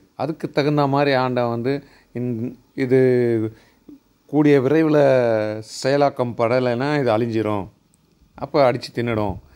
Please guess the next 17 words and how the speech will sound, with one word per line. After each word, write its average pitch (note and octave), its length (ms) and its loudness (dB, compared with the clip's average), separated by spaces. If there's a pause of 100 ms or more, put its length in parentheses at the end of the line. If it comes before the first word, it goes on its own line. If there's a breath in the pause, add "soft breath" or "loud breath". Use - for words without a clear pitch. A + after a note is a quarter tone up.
(160 soft breath)
அடுத்த A#2 240 -2
மிருகம் G#2+ 300 -2
வந்து. G2+ 380 -6 (100)
அதுக்குள்ள C#3+ 360 -2
இதுக்குள்ள, C3 380 -2 (240 loud breath)
அதுக்கு D3 280 -2
உண்டான D3+ 280 2
சக்தியை C3+ 440 -2
கொடுக்கணும் A2+ 520 -4 (400)
அப்படின்ற A#2+ 500 0 (100)
கிரியேட்டிவிட்டியை B2+ 500 -2
ஆண்ட-, C3 360 0
ஆ-, A#2+ 160 -2
இ-, A#2+ 320 -2 (260 loud breath)
இயற்கையாவே, D3 640 2
ஆ, A2 300 -2 (1300 soft breath)
நம்மளோட C3+ 360 4